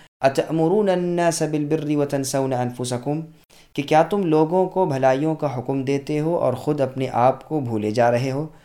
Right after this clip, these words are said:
دوسری آیت، "لِمَ تَقُولُونَ مَا لَا تَفْعَلُونَ، كَبُرَ مَقْتًا عِنْدَ اللَّهِ أَن تَقُولُوا مَا لَا تَفْعَلُونَ"، یعنی کیوں تم وہ کہتے ہو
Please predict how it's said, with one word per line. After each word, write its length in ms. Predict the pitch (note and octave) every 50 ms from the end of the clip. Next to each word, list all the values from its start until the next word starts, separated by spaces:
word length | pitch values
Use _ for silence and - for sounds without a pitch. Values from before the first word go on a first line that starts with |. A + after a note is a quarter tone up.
| _ _ _ _ _ _ -
دوسری 460 | G#2 A2 D3 D#3 D#3 - F3+ F#3+ F3+
آیت، 260 | E3+ F3 F3+ F#3+ F#3+ - - _ _ _ _ - -
"لِمَ 200 | B2 C#3 D3+ E3 E3
تَقُولُونَ 520 | E3 D#3+ E3 - F3 F3 G3 A3 A3 G3+ G3 F3+
مَا 160 | F3 F3 F3 E3+
لَا 140 | E3+ E3
تَفْعَلُونَ، 720 | D#3 D#3+ D3+ C3+ - C3 B2+ C3 C#3 D3 D3 C#3+ C#3 C3+ C3 C3 - - _ _ _ _ -
كَبُرَ 360 | E3 F3+ F#3+ G3+ F#3 F3+ E3
مَقْتًا 460 | E3 E3 E3 - - - D#3 D#3 D3
عِنْدَ 240 | C#3 D3 D3 C#3+ C#3+
اللَّهِ 640 | C#3 C3+ C3 C3+ C3+ C#3+ C#3+ C#3 C#3 C3+ C3 B2+
أَن 140 | C3 B2+ B2
تَقُولُوا 420 | B2 A#2+ - - F#3+ G3 F3+ D#3+ C#3
مَا 160 | C#3 C3 B2+
لَا 100 | B2 A#2+
تَفْعَلُونَ"، 560 | A#2+ B2 A2+ - G#2+ A2 A#2 A#2+ A2+ A2 G#2+ A#2+ - - _ _ _ _ _ -
یعنی 220 | B2+ C#3+ D3+ D#3
کیوں 280 | D3 D3 - F3+ G#3 G#3+
تم 220 | G#3+ A3 G#3+ G#3+ G3+
وہ 80 | G3 F#3
کہتے 400 | F#3+ - D3+ D3 C#3+ - D#3+ C#3+
ہو 380 | B2 A2+ A2+ B2 D3 F3+ F#3+